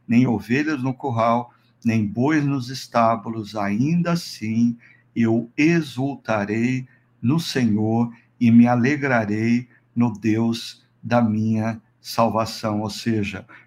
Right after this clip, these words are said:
o profeta colocava sua confiança não no que ele poderia, podia enxergar com seus olhos, ah, mas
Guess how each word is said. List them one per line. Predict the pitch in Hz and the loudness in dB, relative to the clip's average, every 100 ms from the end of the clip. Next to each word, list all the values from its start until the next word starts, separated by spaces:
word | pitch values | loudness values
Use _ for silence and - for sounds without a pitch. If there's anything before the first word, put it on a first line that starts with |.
| _ | _
o | 120 | -10
profeta | - 123 - 123 127 120 | -4 -4 -2 0 0 -2
colocava | 117 139 120 117 117 117 110 | -4 -4 -4 -2 0 0 0
sua | 101 - 120 - | -6 -6 -6 -4
confiança | 123 120 - 110 117 127 - 131 - - _ - | -4 -6 -4 -4 -2 -2 -4 -8 -8 -20 _ -2
não | 117 143 | 2 2
no | 135 127 | 2 -2
que | 127 | -2
ele | 120 | -2
poderia, | 117 123 120 113 113 - - | -2 -4 -2 0 0 -2 -4
podia | 120 101 113 127 123 - _ 120 | -2 0 2 0 0 -10 _ 0
enxergar | 127 127 135 110 101 117 127 131 131 | 2 2 0 -2 -2 0 2 0 -2
com | 120 110 | -2 -2
seus | - 107 101 | -4 -6 -4
olhos, | 101 107 101 104 - - - - - _ | -4 -4 -4 -8 -16 -20 -20 -20 -20 _
ah, | 110 107 - | 0 0 0
mas | 107 110 113 123 120 - | -2 2 4 2 0 -8